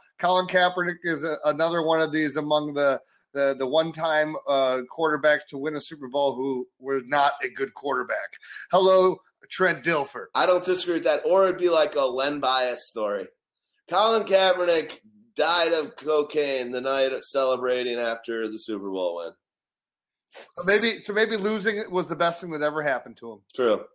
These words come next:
Speaker 2: Not the best thing that happened to me as a Niner fan. And my wallet as being in Vegas watching the game and putting a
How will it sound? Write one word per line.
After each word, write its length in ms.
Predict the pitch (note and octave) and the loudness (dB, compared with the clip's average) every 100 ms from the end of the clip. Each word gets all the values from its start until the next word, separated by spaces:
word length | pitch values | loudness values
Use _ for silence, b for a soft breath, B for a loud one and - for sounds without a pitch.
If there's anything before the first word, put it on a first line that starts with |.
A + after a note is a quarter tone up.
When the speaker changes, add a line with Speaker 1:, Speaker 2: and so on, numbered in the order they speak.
| _ - | _ -4
Speaker 2:
Not 280 | B2+ C#3 C3+ | 0 0 0
the 40 | |
best 280 | C3+ B2 - | 2 2 0
thing 100 | B2 | 0
that 100 | A2 | 0
happened 280 | A2+ - G2 | 0 -2 -6
to 40 | |
me 200 | G#2 G#2 | -4 -4
as 120 | F#2 | -6
a 60 | F2+ | -8
Niner 320 | F2+ F#2 F2+ | -6 -6 -8
fan. 300 | - D2+ C#2+ _ _ _ _ - | -10 -10 -10 _ _ _ _ 0
And 160 | D#3 D3+ | 2 2
my 160 | C3+ C3 | 4 6
wallet 500 | C3 C#3 C3+ A#2+ G#2+ - | 8 8 8 8 4 2
as 220 | A2+ A2 - | -2 -2 -6
being 280 | C3+ B2+ A#2+ | -2 -2 0
in 260 | C3 C#3 | 0 0
Vegas 440 | C3+ C3+ B2+ A#2 - | 2 2 0 -4 0
watching 380 | B2 A#2+ B2 | 0 0 -2
the 100 | A#2 | -6
game 240 | A2 A#2+ A2+ | -2 -2 -2
and 120 | G2 | -4
putting 260 | B2 A2+ | -2 -2
a 80 | G2 | -2